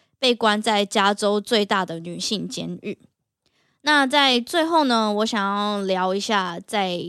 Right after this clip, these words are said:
Jaycee 被囚禁的那一段时间的那个后院的位置。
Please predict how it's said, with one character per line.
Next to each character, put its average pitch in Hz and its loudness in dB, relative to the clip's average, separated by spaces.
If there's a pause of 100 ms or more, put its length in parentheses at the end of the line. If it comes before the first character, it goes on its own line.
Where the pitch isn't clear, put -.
(140)
Jaycee 226 0
被 214 0
囚 196 -2
禁 220 -2
的 185 -2
那 202 -2
一 196 -2
段 202 -2
时 190 -6
间 185 -6
的 180 -6
那 208 -2
个 180 -6
后 220 0
院 208 0
的 175 -6
位 175 -4
置。 - -20